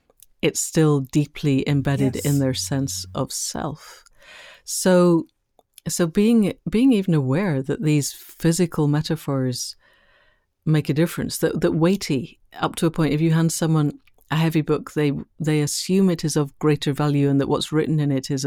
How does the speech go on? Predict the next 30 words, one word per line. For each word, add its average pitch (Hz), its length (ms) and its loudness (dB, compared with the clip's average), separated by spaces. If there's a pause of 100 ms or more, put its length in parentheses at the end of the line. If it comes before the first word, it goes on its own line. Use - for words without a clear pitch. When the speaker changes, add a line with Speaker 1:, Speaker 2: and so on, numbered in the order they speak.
(140)
Speaker 1:
is 135 320 -2 (800)
more 151 400 6
academically 143 880 0
important 147 580 0
than 139 160 -4
if 135 80 -4
it's - 340 -10
a 147 60 -2
light 139 340 -4
book. - 300 -14 (1040)
You 160 100 0
know, 151 60 0
all 180 180 2
of 220 80 2
these 202 240 0
things, 156 420 0
there's, 147 360 -2 (100)
there's 151 240 -4
ways 165 720 -2 (400)
that 156 240 -8
we 156 160 -2
can 151 460 -4
engage 175 760 -4
with 165 180 -8
people 151 520 -4 (360)
that 185 120 -4
are 196 80 -4
so 226 500 -4
primal. 185 680 0 (800)
And, 180 320 2